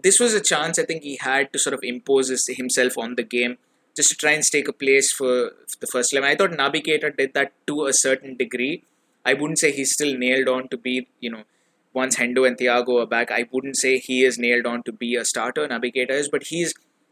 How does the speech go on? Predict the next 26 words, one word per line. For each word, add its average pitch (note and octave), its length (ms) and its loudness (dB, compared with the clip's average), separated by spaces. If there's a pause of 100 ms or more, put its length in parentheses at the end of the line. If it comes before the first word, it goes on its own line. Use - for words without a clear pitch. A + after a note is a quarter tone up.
presented F3 640 2
more D#3+ 180 4
of D#3+ 100 8
a C#3+ 60 0
case C#3 340 4
than C3 160 -2
Alex B2 240 0
Oxlade-Chamberlain A#2 760 -4
has. G2+ 260 -12
And A2 180 -4
I A2+ 100 -2
think B2+ 220 -6
that B2 180 2
is B2 260 -2 (920)
important B2 600 -2
to, A2+ 280 -10
to A2 240 -12
kind A2+ 220 -4
of G#2+ 60 -6
understand. G#2 520 -6 (420)
I B2+ 100 0
thought C#3 220 2
he B2+ 220 -4
had, C3 460 2 (260)
I, C#3+ 180 2
I, B2+ 280 -2